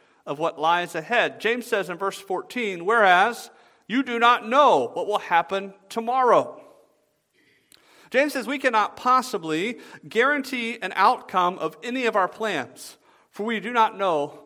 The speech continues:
what lies ahead. The, the, uh, Solomon wrote in Proverbs twenty-seven one, "Do not boast about tomorrow, for you do not know what a day may bring forth." The plans of man,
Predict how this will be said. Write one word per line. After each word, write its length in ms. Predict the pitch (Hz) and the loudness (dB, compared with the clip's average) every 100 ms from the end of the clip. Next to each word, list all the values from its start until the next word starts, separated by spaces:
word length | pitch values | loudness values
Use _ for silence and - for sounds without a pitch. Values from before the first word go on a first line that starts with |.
| _ | _
what 220 | 156 151 | -4 0
lies 300 | 151 151 151 | 0 0 -2
ahead. 500 | 135 165 151 107 - - _ _ _ _ _ _ _ | -8 -2 -2 -2 -12 -20 _ _ _ _ _ _ _
The, 140 | 170 170 - | -6 -6 -10
the, 260 | 175 175 - | -10 -10 -4
uh, 200 | 170 156 | -4 -4
Solomon 440 | - 226 240 180 | 0 0 0 -4
wrote 260 | 175 180 - | 0 0 -2
in 60 | 156 | -8
Proverbs 420 | 202 196 170 143 | -2 -2 -2 -8
twenty-seven 640 | - 196 170 - 180 147 | -10 -8 -6 -2 -2 -2
one, 380 | 143 180 143 156 - - _ | -2 -2 -2 -4 -16 -20 _
"Do 120 | - | -10
not 300 | 233 208 156 | -2 -2 0
boast 340 | 170 220 - - | 4 4 4 -2
about 340 | 180 180 - | 0 0 0
tomorrow, 580 | - 180 196 175 127 117 - _ _ _ _ _ _ | -14 -6 2 2 2 -2 -20 _ _ _ _ _ _
for 120 | - | -10
you 80 | 180 | -8
do 40 | 180 | -2
not 200 | 160 156 | -2 -2
know 280 | 160 139 | -2 0
what 160 | 123 127 | -2 -6
a 60 | 123 | -6
day 400 | 143 131 120 117 - _ _ - | -4 -2 -4 -12 -20 _ _ -16
may 100 | 117 | -14
bring 240 | 117 113 | -12 -14
forth." 600 | - 127 110 - _ _ _ _ _ _ _ _ _ _ _ _ _ _ _ _ | -12 -12 -12 -14 _ _ _ _ _ _ _ _ _ _ _ _ _ _ _ _
The 80 | 135 | -8
plans 440 | 180 185 190 170 | -4 -2 -4 -6
of 140 | 143 | -8
man, 460 | 156 165 135 147 | -6 -6 -4 -6